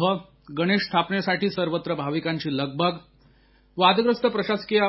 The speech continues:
अधिकारी पूजा खेडकर यांना तत्काळ पदमुक्त करण्याचा केंद्र सरकारचा निर्णय.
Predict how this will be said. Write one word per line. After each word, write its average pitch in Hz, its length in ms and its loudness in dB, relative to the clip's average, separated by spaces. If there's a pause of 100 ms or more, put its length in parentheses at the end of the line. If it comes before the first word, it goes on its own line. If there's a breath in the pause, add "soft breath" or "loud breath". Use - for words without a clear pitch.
अधिकारी 180 440 2
पूजा 170 360 0
खेडकर 175 380 -2
यांना 180 300 0
तत्काळ 170 460 0
पदमुक्त 175 580 -2
करण्याचा 160 440 0 (180)
केंद्र 156 240 0
सरकारचा 151 520 -2
निर्णय. 156 380 2